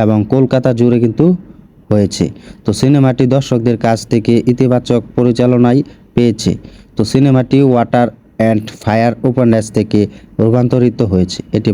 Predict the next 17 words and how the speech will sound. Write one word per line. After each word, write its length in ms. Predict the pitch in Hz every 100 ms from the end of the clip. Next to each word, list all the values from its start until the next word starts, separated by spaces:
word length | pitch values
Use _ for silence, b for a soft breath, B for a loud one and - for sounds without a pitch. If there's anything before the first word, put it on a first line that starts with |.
| 107
বাংলাদেশি 460 | 117 131 139 127 120 113 127
মুসলমানদের 580 | 120 113 113 110 113 107
মধ্যে 220 | 107 107 95
কিছু 200 | 107 107 101 B B B - 104
বিরক্তকর 500 | 117 117 127 127 120 - -
সৃষ্টি 320 | 117 - 117 104
করেছিল। 360 | 117 107 - 87 - B B B
এটি 140 | 113 123 110
জিৎ 180 | 123 -
এর 80 | 120 92
পঞ্চাশতম 640 | 127 127 123 113 - 117 107 107 -
চলচ্চিত্র। 480 | 120 120 120 113 - 95 - B B B -
চলচ্চিত্রটি 600 | 131 135 143 147 131 131 131 131
অনেকদিন 340 | 127 117 120 110
পর 160 | 117 110 - - -
জিৎ, 200 | 110 107 -
কোয়েল 320 | 117 107